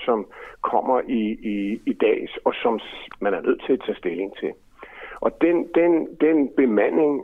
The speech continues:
øh, øh, og de honorarer, der skal betales til, til, til, øh, til forskerne, øh, det gør, at man kommer op på det niveau. Det er ikke administration. Jeg kan sige, at den samlede administration ligger et eller andet sted omkring tre millioner, inklusive vedligeholdelse af,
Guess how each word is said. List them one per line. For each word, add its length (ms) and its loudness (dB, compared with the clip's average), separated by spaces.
øh, 380 2
øh, 220 -2
og 80 0
de 120 4
honorarer, 540 4
der 180 2
skal 160 -2
betales 640 0
til, 280 2
til, 300 2
til, 320 -4
øh, 180 -4
til 120 -4
forskerne, 460 2
øh, 200 4
det 140 4
gør, 200 4
at 80 2
man 140 4
kommer 280 2
op 140 0
på 120 -8
det 160 0
niveau. 180 2
Det 240 2
er 140 4
ikke 200 4
administration. 880 0
Jeg 100 2
kan 180 -4
sige, 140 0
at 100 -6
den 160 0
samlede 420 2
administration 800 -2
ligger 220 2
et 100 0
eller 180 -4
andet 140 -6
sted 160 -4
omkring 420 -6
tre 140 2
millioner, 460 0
inklusive 760 2
vedligeholdelse 920 0
af, 140 -2